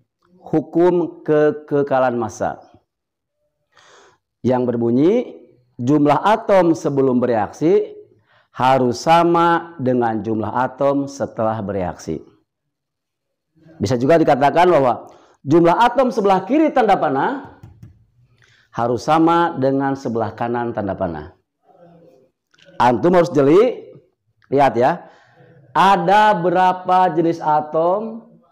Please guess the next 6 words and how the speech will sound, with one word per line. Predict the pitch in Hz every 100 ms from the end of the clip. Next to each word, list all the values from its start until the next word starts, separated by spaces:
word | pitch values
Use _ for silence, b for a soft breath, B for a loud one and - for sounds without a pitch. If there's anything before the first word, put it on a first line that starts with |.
| _ -
pada | 147 151 156 147 160 165 160
persamaan | - 139 - 135 131 139
reaksi | 135 123 104 117
ini. | 104 92 - _ _ _ _ _ _ _ _ _ _ _ _ _ _ _ _ -
Perhatikan | - 104 104 117 131
ya, | 120 113 147 -